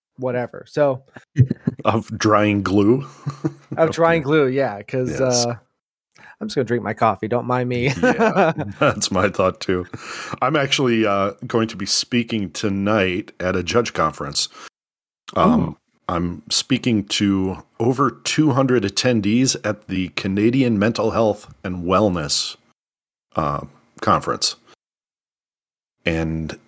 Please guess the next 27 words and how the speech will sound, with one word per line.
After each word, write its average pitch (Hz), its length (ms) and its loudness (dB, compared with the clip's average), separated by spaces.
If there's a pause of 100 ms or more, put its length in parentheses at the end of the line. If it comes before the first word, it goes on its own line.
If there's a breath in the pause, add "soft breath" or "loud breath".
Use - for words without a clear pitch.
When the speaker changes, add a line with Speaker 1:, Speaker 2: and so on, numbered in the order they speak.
(760)
Speaker 2:
that 101 400 0
is 107 220 2
probably 120 680 2
the 98 100 0
biggest 101 300 0
crowd 98 240 2
I've 90 120 -2
had 92 180 2
online. 87 540 -4
So 80 300 -4
I'm, 98 320 -2
I'm, 101 260 0
I'm 104 180 0
a 104 40 -2
little 120 500 2 (160)
fearful 127 480 2
and 107 100 4
trepidatious. 107 760 2 (420 loud breath)
Um, 92 440 2
I've, - 280 -4 (240)
I've 98 100 2
actually 110 340 2
asked, 95 400 0
uh, 85 440 -4 (1700)
uh, 92 160 0
Grixis 113 480 2
to, 95 360 2